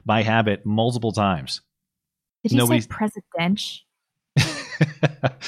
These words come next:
Speaker 1: was gonna say, like, it's not even the coughing. Okay, I understand we all get, uh,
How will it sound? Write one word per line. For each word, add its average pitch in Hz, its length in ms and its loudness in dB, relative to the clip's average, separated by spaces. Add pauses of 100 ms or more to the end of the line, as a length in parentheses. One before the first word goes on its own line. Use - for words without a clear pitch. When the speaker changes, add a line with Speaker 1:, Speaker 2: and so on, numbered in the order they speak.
(200)
Speaker 1:
was 131 140 4
gonna 143 160 4
say, 147 240 4
like, 117 260 0 (840)
it's 147 180 2
not 190 200 6
even 185 220 6
the 131 80 4
coughing. 101 680 0 (320)
Okay, 120 280 4
I 123 140 2
understand 127 560 2 (100)
we 120 200 2
all 120 200 4
get, 113 340 0
uh, 95 300 2